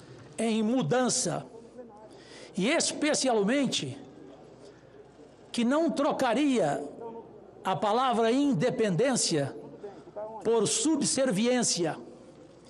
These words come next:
E o que o senhor foi nestes dois anos, desculpe a sinceridade,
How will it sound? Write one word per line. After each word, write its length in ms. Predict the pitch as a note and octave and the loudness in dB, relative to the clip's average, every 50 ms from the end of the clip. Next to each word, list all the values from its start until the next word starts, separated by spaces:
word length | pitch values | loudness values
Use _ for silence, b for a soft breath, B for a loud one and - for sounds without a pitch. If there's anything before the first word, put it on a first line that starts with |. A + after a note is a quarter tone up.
| B B B B B B B B B | B B B B B B B B B
E 160 | - A#3+ C4+ | 0 2 2
o 140 | C#4+ C#4 - | 4 2 2
que 140 | C#4 E4 F#4 | 2 2 2
o 80 | E4 - | 2 2
senhor 280 | - - D#4+ D4+ C4+ F#3+ | 2 2 2 4 4 2
foi 340 | - - C4+ D4+ D4+ B3+ G#3 | 2 2 2 2 4 4 2
nestes 460 | F#3+ G#3+ A#3+ G#3+ - - A#3 G3 D#3 | 2 2 2 2 0 0 0 0 0
dois 360 | A#2 A2+ A3+ B3 A3+ F3 - | 2 2 2 2 2 2 2
anos, 560 | D#3+ A#3 C4 G#3+ E3 C#3 C#3 - - - - - - - F3+ E3+ D3+ C#3 - - - - - F3 G#3+ - - - B3 A#3+ A3+ - B3 B3+ B3+ - B3 C4+ C#4 C4+ | 2 2 2 2 2 0 0 0 -2 -4 -6 -10 -12 -12 -12 -10 -10 -12 -14 -20 -20 -20 -20 -20 -20 -18 -12 -10 -10 -10 -10 -12 -14 -14 -14 -14 -14 -14 -8 -4
desculpe 580 | - C3+ D4+ - - - - C4+ C4 D#3 - A3+ | -2 0 0 0 0 0 0 0 0 2 0 0
a 60 | G#3 | 0
sinceridade, 880 | - - - F3 - G#3 G3 E3 D#3 C3 G3+ B3+ B3+ E3 B2+ C3+ C3 | 0 0 0 0 0 0 0 0 2 2 2 2 2 0 0 -2 -4